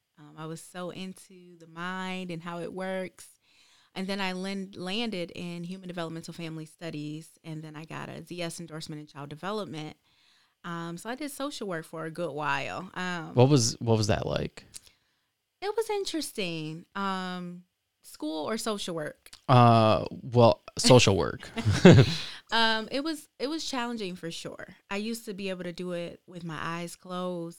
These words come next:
Speaker 1: and then I had my daughter, and, you know, when you start coming across people that are doing things that, you know, children shouldn't experience, it starts to become hard for me.
Speaker 2: Mm.
Speaker 1: And I said, "No, I gotta get out.
Speaker 2: That's
Speaker 1: Gotta
Speaker 2: one
Speaker 1: get
Speaker 2: of
Speaker 1: out."
Speaker 2: the,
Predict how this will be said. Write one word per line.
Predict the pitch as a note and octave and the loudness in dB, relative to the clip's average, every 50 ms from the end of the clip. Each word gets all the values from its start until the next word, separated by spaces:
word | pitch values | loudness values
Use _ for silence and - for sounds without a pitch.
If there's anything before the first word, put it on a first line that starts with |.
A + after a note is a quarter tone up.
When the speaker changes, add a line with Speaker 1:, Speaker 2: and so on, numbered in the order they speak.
| _ _ _ | _ _ _
Speaker 1:
and | F3 F3 E3+ | -14 -12 -10
then | E3+ E3 | -8 -8
I | E3 | -8
had | F3 F3+ F3 E3 - | -8 -8 -10 -10 -12
my | D#3 D3+ D#3 | -14 -16 -14
daughter, | D#3 G3 C#4+ F4+ F4 C4+ G#3 F#3+ F#3 F#3 G3+ - _ _ _ _ _ _ _ _ _ _ _ _ - | -12 -8 -6 -6 -4 -4 -4 -4 -4 -4 -8 -12 _ _ _ _ _ _ _ _ _ _ _ _ -8
and, | F3+ F3 E3+ E3 E3 D#3+ D#3+ D#3 D3+ D#3 D3+ D3+ D3+ D3 C#3+ - _ _ _ - - | -6 -6 -4 -4 -4 -6 -6 -6 -6 -6 -8 -8 -10 -10 -12 -16 _ _ _ -20 -16
you | - F#3+ F3+ | -14 -14 -12
know, | F3 E3 D#3+ D#3 D#3 D#3+ D#3+ E3+ _ _ _ _ _ | -10 -10 -10 -10 -10 -12 -16 -18 _ _ _ _ _
when | F#3 F3+ F3+ | -20 -20 -20
you | F#3 F#3+ G3 G3 G3 | -20 -20 -20 -20 -20
start | G3 - F#3+ F3 E3+ | -12 -8 -8 -8 -6
coming | - - F#3 F3 | -8 -8 -8 -8
across | F3 - - E3+ E3+ E3+ - | -8 -8 -8 -8 -8 -8 -10
people | - - F#3 F3+ _ F3 E3+ E3+ E3 E3 E3 | -16 -20 -20 -20 _ -10 -8 -6 -6 -6 -6
that | D#3+ D3+ D3 | -8 -8 -8
are | D3 D3 | -8 -8
doing | D3 D3+ D3+ D#3+ D#3+ D#3+ | -8 -8 -8 -8 -10 -10
things | D#3 - D#3+ D#3 D#3 D#3 D#3 D#3 D3+ D3+ - _ - | -14 -16 -20 -20 -20 -20 -20 -20 -20 -20 -20 _ -12
that, | C#3+ C#3+ D3 D3+ - - - | -10 -10 -8 -10 -10 -12 -12
you | - F3 F3+ | -14 -12 -10
know, | D#3 D3 | -10 -10
children | D3 - F3+ E3 D#3 D#3 D#3 | -8 -8 -8 -8 -8 -8 -8
shouldn't | - - D#3+ D3 | -8 -8 -10 -10
experience, | C#3+ - - - - F3 F3+ F3+ F3 F3 E3+ D#3+ - - - _ _ _ _ _ _ _ | -12 -12 -16 -20 -20 -14 -12 -8 -8 -6 -6 -8 -10 -12 -16 _ _ _ _ _ _ _
it | A3+ A3+ | -8 -2
starts | - A#3+ A3+ A3+ | 0 0 0 0
to | F#3+ F3+ | -2 -6
become | F3+ E3+ F#3+ F#3 E3+ D#3 D#3+ | -8 -6 -6 -6 -6 -6 -8
hard | D3 D#3 D#3 E3 F3 E3+ - | -8 -6 -4 -4 -4 -4 -6
for | - A3+ A3+ | -8 -6 -6
me. | A#3 A#3+ B3 B3+ C4 C4 - - C3+ | -4 -4 -4 -6 -8 -10 -10 -6 -2
Speaker 2:
Mm. | A#2 G#2+ G#2 G#2 G2 F#2 G2 - | 0 2 2 2 0 -2 -4 -8
Speaker 1:
And | - E3+ E3 | -10 -8 -8
I | E3 | -8
said, | D#3+ - - D3 - - | -10 -10 -14 -16 -16 -14
"No, | - | -12
I | - - | -12 -12
gotta | - - - | -10 -12 -12
get | - - - - | -12 -12 -12 -12
out. | A1+ G1+ - - _ _ _ - - - - _ _ B2+ | -12 -12 -14 -18 _ _ _ -20 -20 -20 -20 _ _ 2
Speaker 2:
That's | B2 A#2 - | 4 4 4
Speaker 1:
Gotta | - D3 | 6 6
Speaker 2:
one | D3+ | 6
Speaker 1:
get | C#3+ C3 | 6 6
Speaker 2:
of | A#2 | 6
Speaker 1:
out." | A2+ | 6
Speaker 2:
the, | A2+ G#2+ G#2+ G2+ | 4 4 4 2